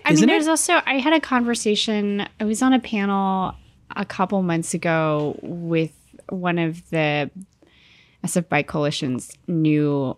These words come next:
Speaker 1: um, organizers. And, you know, they actually do, she's, she was Latina and she grew up in San Francisco. She's San Francisco native. And so she,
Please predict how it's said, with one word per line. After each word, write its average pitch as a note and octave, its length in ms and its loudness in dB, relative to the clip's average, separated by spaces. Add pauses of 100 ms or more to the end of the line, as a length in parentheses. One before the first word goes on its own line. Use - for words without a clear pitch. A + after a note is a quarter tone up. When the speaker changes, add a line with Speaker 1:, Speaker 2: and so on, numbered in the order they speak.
Speaker 1:
um, C#3 220 -2
organizers. F#3+ 920 -2 (160)
And, D3+ 520 0 (640)
you G#3 100 2
know, F3+ 100 4
they B3 580 4 (220)
actually F#3+ 500 2
do, D#3+ 640 2
she's, B3 420 2
she A3+ 260 0
was A3+ 160 4
Latina F#3 640 0
and F3+ 180 0
she - 140 0
grew E3+ 180 0
up E3 140 0
in E3+ 60 -4
San D#3+ 140 -4
Francisco. D#3 300 -6
She's - 180 -6
San D3+ 160 -4
Francisco D#3 380 -6
native. C#3+ 400 -2
And E3 140 -2
so F3 180 0
she, F#3+ 500 0